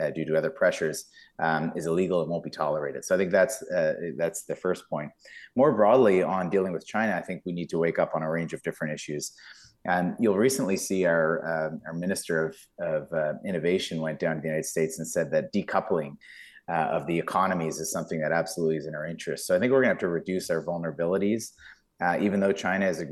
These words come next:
is an important economic market, we're gonna have to realize that they've used their market coercively, um, whenever they're not happy. And, uh, they, they've done that to Canadians. Um, the worst, uh, example, obviously, is the detention of our citizens.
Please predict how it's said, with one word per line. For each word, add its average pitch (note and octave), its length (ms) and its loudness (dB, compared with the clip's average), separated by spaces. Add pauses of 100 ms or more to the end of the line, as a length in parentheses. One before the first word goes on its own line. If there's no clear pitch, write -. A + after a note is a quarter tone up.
is E2 140 -8
an E2+ 80 -4
important F2 640 -2
economic F2 480 -2
market, E2+ 420 0
we're E2+ 100 -2
gonna F#2+ 100 2
have F#2 100 0
to E2 100 -2
realize F2 460 2
that D#2+ 200 0 (120)
they've F#2+ 200 2
used A2+ 300 0
their D#2+ 140 -2
market D#2 420 -6 (100)
coercively, E2 640 0 (420)
um, D#2 500 0
whenever E2+ 360 0
they're E2 160 2
not D#2+ 220 0
happy. D#2+ 420 -2
And, D2 120 -10
uh, D2+ 260 -6
they, D#2+ 140 2
they've D#2+ 220 -2
done F2 160 0
that E2 160 -2
to - 60 -16
Canadians. G2 680 0 (100)
Um, D#2 420 -4 (100)
the D#2+ 100 -2
worst, G2 380 0 (140)
uh, D#2 300 4 (240)
example, E2+ 420 0
obviously, E2 320 2
is D#2 100 -6
the D#2+ 60 -4
detention D#2 440 -2
of C#2+ 80 -4
our D2 80 -2
citizens. F2+ 600 -2